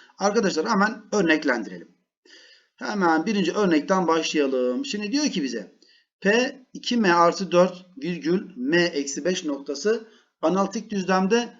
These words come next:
dördüncü bölgededir. Şimdi hemen biraz önce, e, bölgelerden bahsetmiştik. Şöyle bir koordinat düzlemi çizdik hemen, değil mi? X virgül Y.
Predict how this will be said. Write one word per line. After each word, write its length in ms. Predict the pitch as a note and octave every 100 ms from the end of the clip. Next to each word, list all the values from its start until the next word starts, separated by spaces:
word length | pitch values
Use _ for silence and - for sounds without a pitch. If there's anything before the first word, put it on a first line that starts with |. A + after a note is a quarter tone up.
| _ C3
dördüncü 460 | E3+ E3 D3+ C#3+ B2
bölgededir. 600 | G#2 F2 D#2+ - - _ _ _
Şimdi 320 | - B3 F3+
hemen 400 | C#3+ A3+ F#3+ E3+
biraz 260 | G#3+ F3 D3
önce, 400 | E3 D#3+ D3+ - _ -
e, 60 | A2+ A2 G#2+ G2+ A2
bölgelerden 560 | D3 C#3 C#3 C#3 C#3
bahsetmiştik. 680 | C#3 C#3+ B2+ - G#2 - F3
Şöyle 280 | - D3+ C#3+
bir 320 | C#3+ C#3 _ _
koordinat 500 | D#3 C#3+ C#3 C#3 -
düzlemi 260 | B2 C3
çizdik 320 | - D#3 C3 A2+
hemen, 420 | F#2 B2 E3 E3+
değil 100 | F#3
mi? 80 | C#3
X 200 | - -
virgül 340 | A2+ - G#2 F#2+
Y. 340 | B2+ E3+ G3